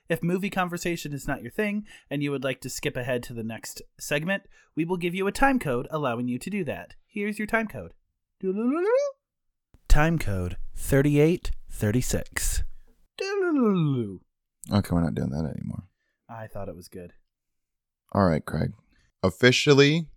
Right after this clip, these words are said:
Speaker 2: this movie did not do good in the box office.
Speaker 1: Yeah. So, Edge of Tomorrow, for people who have not seen it, is a movie starring Tom Cruise and Emily Blunt, where they're basically fighting an alien invasion,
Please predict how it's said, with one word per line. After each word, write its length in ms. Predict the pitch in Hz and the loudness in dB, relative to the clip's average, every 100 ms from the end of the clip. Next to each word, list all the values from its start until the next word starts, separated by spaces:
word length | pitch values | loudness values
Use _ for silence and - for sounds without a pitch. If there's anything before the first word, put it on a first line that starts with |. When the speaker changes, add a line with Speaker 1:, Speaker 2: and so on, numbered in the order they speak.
| _ _ _ | _ _ _
Speaker 2:
this 200 | 98 - | 2 4
movie 300 | 101 101 104 | 4 6 6
did 160 | 95 | 4
not 240 | 90 90 - | 4 2 2
do 120 | 90 | 0
good 180 | 85 80 | 0 0
in 60 | |
the 40 | 78 | 0
box 300 | 76 58 - | -2 -4 -6
office. 460 | - - - - - _ _ _ _ | -8 -10 -12 -12 -12 _ _ _ _
Speaker 1:
Yeah. 680 | 123 151 180 165 131 110 92 - _ - - | -4 4 6 8 6 2 -4 -12 _ -8 -2
So, 480 | - 208 190 180 - | 6 8 8 4 2
Edge 180 | 208 226 | 6 6
of 100 | 285 | 4
Tomorrow, 640 | - 220 147 123 123 160 - | 2 4 4 4 2 -2 -8
for 180 | - 160 | -4 -2
people 340 | - 135 - | 0 6 6
who 120 | 143 | 6
have 240 | 123 143 - | 2 2 0
not 160 | 190 | -2
seen 260 | - 135 110 | -4 -4 -4
it, 180 | 113 - - _ | -6 -10 -20 _
is 140 | 139 143 | -4 -2
a 60 | |
movie 320 | 147 143 165 | -2 -2 -4
starring 420 | 190 - 135 127 127 | -4 0 0 0 -2
Tom 320 | 156 147 202 | -2 0 -2
Cruise 480 | - 151 135 151 - | -2 -2 -2 -6 -8
and 220 | 135 127 117 | -8 -6 -4
Emily 320 | 135 139 175 | -4 -2 -2
Blunt, 520 | 175 135 120 165 - - - - _ - _ _ _ | -2 -2 -2 -4 -6 -6 -6 -12 _ -20 _ _ _
where 340 | 143 156 143 | 0 2 2
they're 280 | 135 151 143 | 2 0 2
basically 500 | 139 147 - - 180 | 2 0 -2 -4 -4
fighting 500 | - 160 151 151 160 | 2 4 4 4 0
an 120 | 147 | -4
alien 480 | 135 135 135 147 175 | -4 -4 -4 -4 -4
invasion, 680 | 196 165 131 120 117 113 | -4 0 0 0 -2 -2